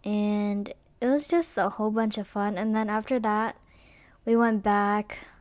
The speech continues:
had some, I don't know, what,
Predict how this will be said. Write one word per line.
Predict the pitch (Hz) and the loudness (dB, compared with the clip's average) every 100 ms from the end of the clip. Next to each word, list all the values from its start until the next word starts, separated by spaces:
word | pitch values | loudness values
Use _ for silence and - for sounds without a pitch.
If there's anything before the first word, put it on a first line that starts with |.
| - _ - | -20 _ -10
had | - 220 | -4 -2
some, | - 220 214 202 254 _ _ _ _ _ _ _ _ _ _ _ _ _ _ _ _ - | -2 0 -2 -4 -10 _ _ _ _ _ _ _ _ _ _ _ _ _ _ _ _ -10
I | 220 | -6
don't | 233 | -4
know, | 214 | -2
what, | 196 214 | -2 -4